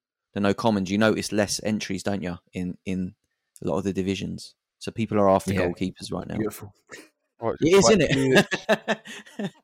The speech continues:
Speaker 3: It's, it's clicked me. There's no chance he allows that trade. He's a dodgy man, him.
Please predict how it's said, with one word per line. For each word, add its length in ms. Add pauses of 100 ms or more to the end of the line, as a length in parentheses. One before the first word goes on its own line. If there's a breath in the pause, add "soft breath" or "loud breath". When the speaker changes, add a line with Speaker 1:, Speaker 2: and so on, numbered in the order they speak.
Speaker 3:
It's, 160 (120)
it's 100
clicked 360
me. 300 (120)
There's 140
no 180
chance 380
he 100
allows 340
that 240
trade. 240 (800)
He's 100
a 60
dodgy 340
man, 260
him. 200